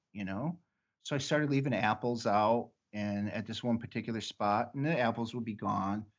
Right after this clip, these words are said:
Well, that's not very scientific because, I mean, there's, there's twenty-five different creatures out here that could have eaten the apples. So, um, I started leaving stuff in a little silver tray, like those foil,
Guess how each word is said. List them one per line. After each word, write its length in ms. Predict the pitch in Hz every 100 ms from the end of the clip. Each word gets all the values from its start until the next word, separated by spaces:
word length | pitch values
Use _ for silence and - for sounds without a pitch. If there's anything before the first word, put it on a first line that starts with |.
| _
Well, 100 | 117
that's 160 | 127 -
not 140 | 85
very 200 | 85 76
scientific 720 | 71 85 78 - 85 120 127 -
because, 380 | 104 117 104
I 20 | 120
mean, 160 | 123
there's, 360 | 127 120 113 -
there's 240 | 131 117 -
twenty-five 560 | - 131 120 120 120
different 260 | 120 120 117
creatures 360 | 165 - 101
out 160 | 95 101
here 120 | 92
that 180 | 90 80
could 140 | - 95
have 120 | 92
eaten 220 | 87 76
the 100 | 78
apples. 500 | 65 67 73 - - _ _ _ _ _ _ -
So, 460 | - 135 127 127 _ -
um, 460 | 113 113 110 110 - - - _
I 280 | 110 113 117
started 540 | 113 - - 120 120 117
leaving 320 | 117 120 117
stuff 320 | - 127 123
in 80 | 117
a 80 | 110
little 320 | 120 117 107
silver 400 | - 135 120 117
tray, 380 | - 123 110 95
like 220 | 98 95
those 280 | 104 101 -
foil, 680 | - - 113 120 120 117